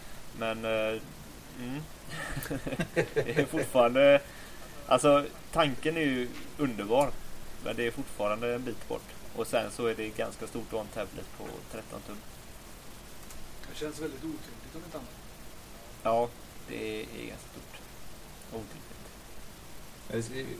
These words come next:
Speaker 1: Men
Speaker 3: mycket,
Speaker 1: ja.
Speaker 3: mycket kan överraska oss under tvåtusen fjorton.
Speaker 1: Absolut. Och snart kommer ju komma böjbara skärmar också.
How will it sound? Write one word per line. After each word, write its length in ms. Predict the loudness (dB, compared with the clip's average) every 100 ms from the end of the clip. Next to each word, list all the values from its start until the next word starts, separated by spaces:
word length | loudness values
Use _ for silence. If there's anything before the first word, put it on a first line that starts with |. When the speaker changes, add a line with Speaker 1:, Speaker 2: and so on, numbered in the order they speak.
| -2
Speaker 1:
Men 300 | 0 0 -4 -10 -12 -14 -14 -12 -8
Speaker 3:
mycket, 240 | -8 -6 -6
Speaker 1:
ja. 100 | -4
Speaker 3:
mycket 240 | -2 -2 -4
kan 100 | -4 -2
överraska 440 | -2 -2 -4 -4
oss 160 | -6 -6
under 180 | -6 -8 -10 -10 -10
tvåtusen 340 | -8 -10 -10
fjorton. 320 | -6 -6 -6 -12 -12 -14 -14 -14 -14 -12 -12 -4
Speaker 1:
Absolut. 480 | -2 -2 -2 -6 -6 -8 -6
Och 160 | -2 -2
snart 240 | 0 0
kommer 160 | 0 0
ju 40 | 2
komma 600 | 0 2 2 6 6 4 0 -8 0
böjbara 960 | 0 0 -4 -8 -2 0 0 2 2 2 -2 -12 -8 -2
skärmar 380 | 0 0 -6 -8 -12 -12 -10
också. 220 | -10 -10